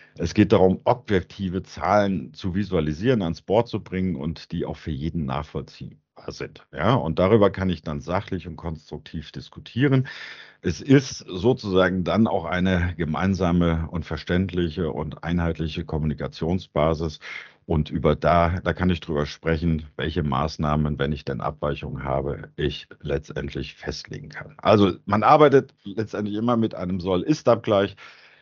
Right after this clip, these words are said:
Habe ich was erreicht? Habe ich mein Ziel erreicht? Ja, liege ich drunter? Habe ich eine Abweichung? Und da muss ich mich als Team oder als Mitarbeiter oder als Führungskraft oder wer auch immer drum kümmern.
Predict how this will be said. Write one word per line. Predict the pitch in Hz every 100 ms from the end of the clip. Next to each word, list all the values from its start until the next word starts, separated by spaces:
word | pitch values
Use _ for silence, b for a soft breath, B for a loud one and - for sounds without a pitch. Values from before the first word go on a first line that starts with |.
| B _ -
Habe | 123 127
ich | -
was | 101 95
erreicht? | 82 110 175 - - -
Habe | 107
ich | 101
mein | 98 85
Ziel | - 87
erreicht? | 80 73 123 139 -
Ja, | 90 95
liege | 82 90 80
ich | 78
drunter? | - 98 120 107 92
Habe | 82
ich | 80
eine | 73 62
Abweichung? | 80 90 82 82 90 85
Und | 69 71
da | 69
muss | 76 76 69
ich | 76
mich | 69 -
als | - 76 -
Team | - 80
oder | 62 73
als | 60 -
Mitarbeiter | 71 69 73 67 67 67 73
oder | 60 64
als | 60 -
Führungskraft | 80 65 64 - 64 60
oder | 57 64
wer | 64
auch | 64
immer | 64 65 71
drum | - 78 -
kümmern. | 73 60 50